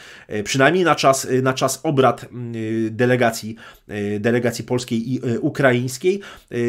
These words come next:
zresztą od dłuższego czasu polska strona w ogóle nie reaguje na tego typu symbolikę na Ukrainie.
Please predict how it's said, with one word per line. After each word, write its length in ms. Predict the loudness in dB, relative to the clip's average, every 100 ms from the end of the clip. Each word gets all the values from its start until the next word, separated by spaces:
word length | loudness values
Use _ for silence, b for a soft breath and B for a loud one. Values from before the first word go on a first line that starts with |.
| 0
zresztą 440 | 0 0 0 -2
od 160 | -2 -2
dłuższego 400 | -2 -2 -2 0
czasu 260 | -2 -4
polska 300 | -6 -6 -6
strona 280 | -6 0 0
w 120 | 4
ogóle 260 | 4 6 4
nie 180 | 2 2
reaguje 400 | 2 2 0 0
na 120 | -2
tego 220 | -2 -4
typu 340 | -6 -6 -6 -4
symbolikę 560 | -2 -2 -2 -2 -4
na 100 | -4
Ukrainie. 540 | -6 -2 0 2 0